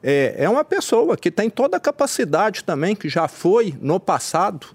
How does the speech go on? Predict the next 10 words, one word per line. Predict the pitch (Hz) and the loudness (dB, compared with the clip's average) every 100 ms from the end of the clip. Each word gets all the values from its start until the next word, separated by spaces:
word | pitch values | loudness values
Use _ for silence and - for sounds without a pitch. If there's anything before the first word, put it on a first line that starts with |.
| - | -6
presidente | 165 185 170 135 156 - | 0 0 0 -2 -4 -2
da | 143 | -2
cenibra, | 147 - 135 123 151 202 127 107 | -2 -2 0 2 0 0 -2 -6
uma | 127 123 131 | -6 -4 0
das | 143 127 | 0 0
maiores | 139 123 127 156 185 190 | 0 0 2 2 2 0
empresas | 208 202 160 160 147 139 | -2 -2 0 0 -2 -4
de | 147 | -4
Minas | 131 123 117 | -4 -2 0
Gerais. | 113 107 98 - | 0 0 -2 -6